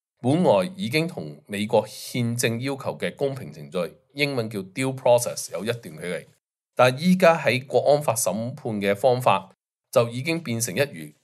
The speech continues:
納粹德國年代一堆曾經受過嚴謹法學訓練嘅專業人士，為咗政權一己之利，為非作歹嘅地步。美國喺一九四七年針對納粹德國司法官員同法官嘅紐倫堡法官大審裏邊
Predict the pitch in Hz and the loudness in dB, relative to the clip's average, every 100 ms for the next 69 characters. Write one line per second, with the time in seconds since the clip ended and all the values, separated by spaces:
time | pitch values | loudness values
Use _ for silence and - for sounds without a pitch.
0 | - 120 98 120 113 - 113 80 78 85 | 0 2 2 -2 -4 0 0 0 -6 -2
1 | 85 - _ - 160 156 - - 143 143 | -2 -4 _ 0 2 2 0 2 2 0
2 | - - 92 92 143 143 107 101 107 98 | -6 -4 -4 -4 -6 0 0 2 -2 -4
3 | 76 76 107 127 113 92 - 104 95 90 | -10 -8 -4 0 0 0 -2 -2 -2 -6
4 | 95 113 76 71 85 85 _ _ _ 110 | -6 -6 -8 -10 -10 -10 _ _ _ 0
5 | 117 120 117 120 139 131 113 110 82 80 | 0 2 4 4 4 -2 -4 -6 -10 -4
6 | 131 131 - 90 101 120 131 123 90 82 | -4 -4 -6 -2 0 0 0 0 -2 -4
7 | 80 _ 80 76 131 120 120 90 80 95 | -10 _ -12 -6 -2 0 0 0 -2 -4
8 | 82 76 82 78 _ _ _ _ 117 139 | -4 -6 -6 -6 _ _ _ _ 0 2
9 | 156 151 135 160 185 131 - - 143 131 | 4 4 4 2 2 2 4 4 4 2
10 | 131 147 117 76 - 143 123 104 104 110 | 0 0 -2 -2 0 0 -2 -4 0 0
11 | 101 - 117 120 127 120 - - 131 127 | 0 0 -4 -2 0 0 0 -2 -2 0
12 | 107 - 135 107 73 92 76 - - 127 | 0 -2 -6 -6 -8 -14 -4 -2 -2 -6
13 | 107 92 80 101 127 82 78 80 107 - | -6 -4 -4 -2 -2 -4 -6 -6 -6 -2
14 | 110 - 120 85 80 95 107 90 90 82 | -2 -2 -4 -4 -4 -4 -6 -8 -10 -12